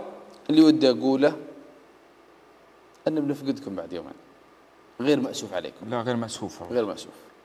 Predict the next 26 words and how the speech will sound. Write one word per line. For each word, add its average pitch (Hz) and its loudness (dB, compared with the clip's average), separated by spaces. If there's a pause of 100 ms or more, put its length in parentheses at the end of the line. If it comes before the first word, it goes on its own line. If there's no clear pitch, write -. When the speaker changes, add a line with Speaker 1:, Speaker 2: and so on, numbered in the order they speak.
(280)
Speaker 1:
يعني 127 -4
بنفتقدكم، 170 -2
يعني 98 -4
أنتم 156 0
لكم 175 0
أثر 131 -2
في 107 -14
البرنامج. 101 -8 (540)
بس 226 2
يعني 202 0
أثر 233 2 (460)
حلو، - 0 (120)
مو 254 2
مرة، 160 4
شوي 254 2
جيد. 113 2 (1000)
أنا 226 10
ودي 208 2
بس 185 6
أسأل 160 2
سؤال 127 6
فهد، 107 2 (680)
إذا 104 0
كان 113 0
معي 110 0
مركز، 104 -4